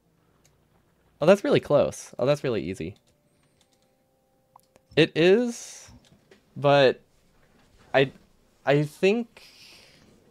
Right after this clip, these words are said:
I don't know why I had to put it on both sides, though. 'Cause I think the same thing could have been accomplished.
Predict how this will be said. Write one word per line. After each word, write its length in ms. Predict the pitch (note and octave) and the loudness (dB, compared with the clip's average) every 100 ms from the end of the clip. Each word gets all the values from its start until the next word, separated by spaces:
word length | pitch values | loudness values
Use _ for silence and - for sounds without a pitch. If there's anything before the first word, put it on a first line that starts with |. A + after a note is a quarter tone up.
| - | -4
I 80 | C3+ | 2
don't 180 | F#3 A#3 | 2 2
know 120 | A#3 | 0
why 300 | E3 D3+ D#3 | 0 2 2
I 40 | |
had 200 | C#3+ C3+ | 0 -2
to 60 | A#2 | -4
put 200 | - B2 | -4 -4
it 100 | A2 | -2
on 140 | G2 | -4
both 180 | G2 G2 | -4 -4
sides, 440 | - F#2 F2+ E2 | -4 -4 -4 -6
though. 360 | - C#2 G1+ - _ _ _ _ _ _ _ _ _ _ _ _ _ _ _ _ _ _ _ _ - _ _ _ _ _ _ _ _ _ _ _ _ _ _ _ _ _ _ _ _ | -10 -10 -10 -12 _ _ _ _ _ _ _ _ _ _ _ _ _ _ _ _ _ _ _ _ -20 _ _ _ _ _ _ _ _ _ _ _ _ _ _ _ _ _ _ _ _
'Cause 140 | D3 | -2
I 120 | C3 C3+ | 2 2
think 360 | - F#3+ A3+ | 0 -2 -2
the 240 | F#3+ E3+ C#3 | -4 -4 -4
same 420 | - C#3 C#3+ D3 | -6 -4 -4 -4
thing 680 | - C#3+ C3 B2 A2 G#2 G#2 _ _ _ _ _ _ _ _ _ _ _ | -6 -6 -4 -4 -6 -10 -12 _ _ _ _ _ _ _ _ _ _ _
could 240 | - C3+ | -6 -2
have 120 | C3 | -2
been 140 | B2 A2+ | -2 -6
accomplished. 1080 | G#2+ - G#2+ G2+ - F#2 G2 - - _ | -8 -10 -8 -8 -8 -6 -6 -10 -20 _